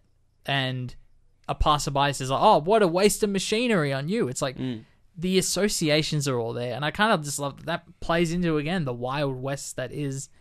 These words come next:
Speaker 1: this small town with these kids. I just thought that was all done wonderful. And again, the film, it culminates with a drag race.
Speaker 2: Mm-hmm.
Speaker 1: It's like the second to last scene with this big explosion. So
Speaker 2: Great.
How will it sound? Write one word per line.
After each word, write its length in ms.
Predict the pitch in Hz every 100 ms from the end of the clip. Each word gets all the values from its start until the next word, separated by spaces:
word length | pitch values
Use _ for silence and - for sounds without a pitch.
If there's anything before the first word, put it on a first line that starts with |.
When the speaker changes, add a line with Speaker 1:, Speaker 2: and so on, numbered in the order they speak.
| _ _ _ _ _ -
Speaker 1:
this 160 | 147
small 280 | - 156 147
town 300 | 147 143 147
with 120 | 143
these 200 | 135 127
kids. 640 | - - 196 - 156 - - _ _ _ _ _ _
I 120 | 175
just 120 | 185 -
thought 120 | 156
that 100 | 135
was 140 | 135
all 140 | 123 117
done 340 | 120 107 107 - _
wonderful. 240 | 127 143
And 120 | 202 185
again, 240 | 170 160
the 80 | 127
film, 260 | - 175 143
it 160 | 170
culminates 880 | - 208 202 135 110 95 - - - - _ _ _ _
with 160 | 160
a 60 | 147
drag 320 | 147 202 180
race. 520 | - - - - - - -
Speaker 2:
Mm-hmm. 160 | 117 123
Speaker 1:
It's 180 | -
like 100 | 160
the 80 | 160
second 320 | - 170 165 156
to 100 | 147
last 300 | 143 139 -
scene 140 | 208
with 120 | 151
this 100 | 131
big 320 | - 131 135
explosion. 760 | 143 - - - 151 196 110 123
So 280 | - 123 120 - - - _
Speaker 2:
Great. 300 | - - -